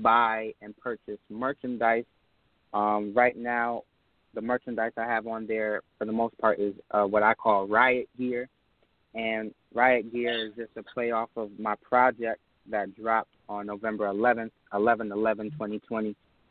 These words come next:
which is called Riot, the E P. Um, it's amazing, actually. And if you follow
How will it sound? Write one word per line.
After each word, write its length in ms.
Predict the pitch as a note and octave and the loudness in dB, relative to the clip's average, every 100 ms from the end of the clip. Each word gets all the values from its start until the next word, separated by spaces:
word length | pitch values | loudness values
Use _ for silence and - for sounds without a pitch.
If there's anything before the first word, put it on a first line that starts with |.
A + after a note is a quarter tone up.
| - | 0
which 180 | B2 - | 0 0
is 60 | A#2 | -4
called 300 | - C3 A2 | 2 2 2
Riot, 340 | B2 C#3+ C3+ - | 4 2 2 -4
the 60 | A2+ | -14
E 220 | B2 A#2+ | -14 -14
P. 280 | - D#3 D#3+ - _ _ _ _ A2+ | -8 -6 -6 -10 _ _ _ _ -10
Um, 680 | A#2 A#2 A2+ A2+ A2 A2 G#2+ - | -6 -4 -6 -6 -10 -14 -20 -16
it's 120 | B2 _ _ _ _ _ | -16 _ _ _ _ _
amazing, 560 | A2+ A#2 C3 C#3 C3 C3 B2 | -8 -2 0 0 0 -4 -2
actually. 460 | C3 - C3 C3 A#2+ | -2 0 0 0 0
And 220 | A#2+ A#2 | -2 0
if 140 | B2 - | -2 2
you 240 | D3 C#3 - - | 4 4 0 2
follow 320 | B2 C3+ C3+ | 6 6 2